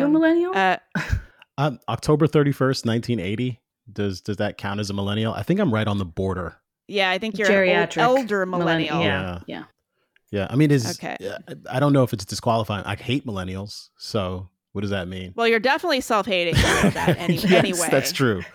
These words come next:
Speaker 3: In so many ways.
Speaker 1: So, yeah, so that counts. So,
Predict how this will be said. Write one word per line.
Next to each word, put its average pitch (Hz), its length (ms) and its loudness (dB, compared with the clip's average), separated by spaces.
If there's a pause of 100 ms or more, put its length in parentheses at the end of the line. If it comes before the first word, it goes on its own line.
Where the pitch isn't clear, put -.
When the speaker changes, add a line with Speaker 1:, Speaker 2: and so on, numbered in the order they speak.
(180)
Speaker 3:
In 135 100 2
so 180 200 2
many 117 260 2
ways. 95 160 -2
Speaker 1:
So, 165 320 -4 (720)
yeah, 185 280 -6 (200)
so 185 320 -2
that 170 260 -4
counts. 156 540 -12 (300)
So, 180 560 -2